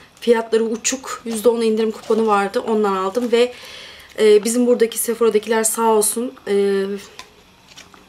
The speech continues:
Demirören'in içindekilerde böyle bir incelik yok. E, buradakiler bana şöyle iki tane tester verdiler.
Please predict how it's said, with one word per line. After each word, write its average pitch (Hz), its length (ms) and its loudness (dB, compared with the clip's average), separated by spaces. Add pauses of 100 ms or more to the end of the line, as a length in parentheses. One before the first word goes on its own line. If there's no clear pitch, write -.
Demirören'in 226 560 2
içindekilerde 214 680 -2
böyle 202 220 2
bir 202 240 0
incelik 196 480 -2
yok. 294 240 -2 (480)
E, 196 200 -4
buradakiler 226 480 0
bana 226 220 0
şöyle 226 320 0
iki - 140 -14
tane 208 300 -2
tester 220 400 -4
verdiler. 185 680 -4